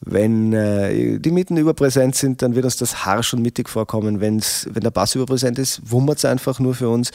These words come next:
und nimmt dir dann wieder, äh, Headroom weg, also sp-, sprich Lautstärke. Ich, mi-, mischen ist balancieren.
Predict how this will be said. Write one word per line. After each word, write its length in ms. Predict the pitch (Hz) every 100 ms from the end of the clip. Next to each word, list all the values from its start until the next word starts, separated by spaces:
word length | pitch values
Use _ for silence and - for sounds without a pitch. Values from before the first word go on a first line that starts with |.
| - -
und 160 | - 110
nimmt 160 | 117
dir 80 | 117
dann 140 | 110 104
wieder, 260 | 104 98 - - - -
äh, 300 | 107 101 - - - -
Headroom 480 | 120 113 123 113
weg, 240 | 101 92 -
also 160 | - 104
sp-, 240 | - -
sprich 260 | - - 95
Lautstärke. 540 | 62 - - - - - - - - - _ -
Ich, 140 | - - - 62
mi-, 220 | 131 151 -
mischen 340 | 165 196 -
ist 140 | 165 -
balancieren. 680 | 135 127 120 - 95 82